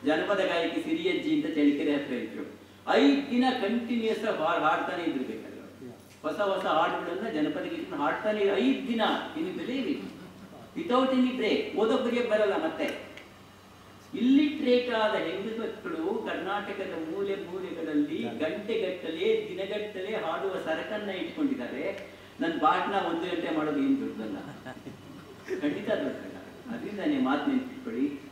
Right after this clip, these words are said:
ಉಳಿದಾವ, ಮುಗಿದಾವ ನಿಮ್ಮ ಜೋಳ, ಉಳಿದಾವ ನಮ್ಮ ಹಾಡು.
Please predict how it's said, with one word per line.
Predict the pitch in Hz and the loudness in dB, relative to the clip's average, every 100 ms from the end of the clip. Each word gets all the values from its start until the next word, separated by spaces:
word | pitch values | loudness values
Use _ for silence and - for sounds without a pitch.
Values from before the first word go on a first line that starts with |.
| - 123 | -12 -2
ಉಳಿದಾವ, | 135 143 139 131 - 196 - - - - | 4 4 4 2 0 0 -2 -4 -6 -2
ಮುಗಿದಾವ | 311 214 190 240 254 | 0 4 6 6 6
ನಿಮ್ಮ | 240 214 185 | 4 2 0
ಜೋಳ, | 156 160 156 127 - - - - - - - - - - - | 2 2 2 0 -2 -8 -14 -20 -20 -20 -20 -20 -20 -18 0
ಉಳಿದಾವ | 135 156 143 - 151 | 4 4 6 4 2
ನಮ್ಮ | 135 117 | 0 0
ಹಾಡು. | - - - - - | -4 -8 -10 -12 -14